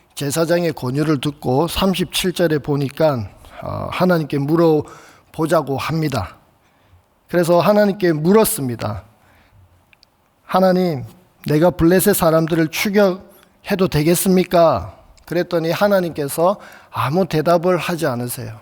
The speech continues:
하나님이 침묵하십니다. 하나님이 침묵하신 이유가 뭘까요? 신정왕국에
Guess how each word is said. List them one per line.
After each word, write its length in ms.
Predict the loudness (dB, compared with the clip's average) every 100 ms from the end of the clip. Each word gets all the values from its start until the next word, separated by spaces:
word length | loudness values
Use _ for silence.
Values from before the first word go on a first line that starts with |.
| _ _ _ _ _ _ _ _ _ _ _ _ _ -14
하나님이 640 | -2 2 2 0 -4 -6
침묵하십니다. 1000 | -6 -2 -2 -2 -4 -8 -10 -12 -14 -16 -18 _ _ _ _ -12 -8 -8 -8 -8
하나님이 640 | 0 4 4 4 2 0
침묵하신 760 | -2 -2 0 -2 -2 -4 -2 -2
이유가 360 | 0 0 2 0
뭘까요? 760 | 0 -6 -6 -4 -4 -6 -10 -18 _ -20 -20 _ _ _ _ _ _ _ _ _ _ _ _ _ -10
신정왕국에 1160 | -4 0 2 4 4 4 2 -2 -4 -8 -10